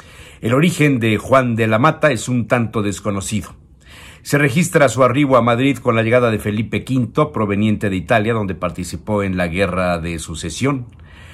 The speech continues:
Tenía formación de confitero salpicada por los gustos italianos y quizá fue ahí donde aprendió sobre el café y las infusiones de la época.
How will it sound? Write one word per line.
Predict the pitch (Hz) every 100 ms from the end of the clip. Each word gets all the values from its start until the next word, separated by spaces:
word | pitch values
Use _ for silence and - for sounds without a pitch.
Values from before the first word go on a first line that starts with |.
| - -
Tenía | 110 110 131
formación | - 107 92 87 - 135
de | 107 -
confitero | 98 87 - 80 - 127 123 107
salpicada | - 92 85 - 85 110 107 90
por | 92
los | 87 87
gustos | 101 95 82
italianos | 78 85 92 95 90 -
y |
quizá | 76 - 78 - 165 - - -
fue | - 123
ahí | 104 110 107 - -
donde | 87 95 87 87
aprendió | 80 85 80 107
sobre | 101 95 82 85
el | 76
café | 76 71 104 98 - - -
y | -
las | 87 -
infusiones | 82 - 78 - 92 82
de | 73 64
la | 62
época. | - - - -